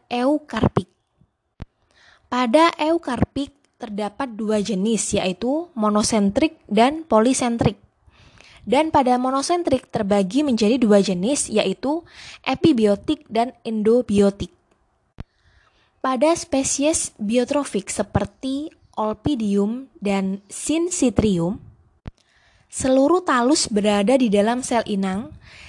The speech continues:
dan tidak ada diferensiasi menjadi bagian vegetatif dan reproduktif. Saat dewasa, semua bagian talus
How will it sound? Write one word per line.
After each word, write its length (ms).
dan 320
tidak 320
ada 240
diferensiasi 960
menjadi 320
bagian 480
vegetatif 720
dan 240
reproduktif. 880
Saat 480
dewasa, 720
semua 560
bagian 480
talus 640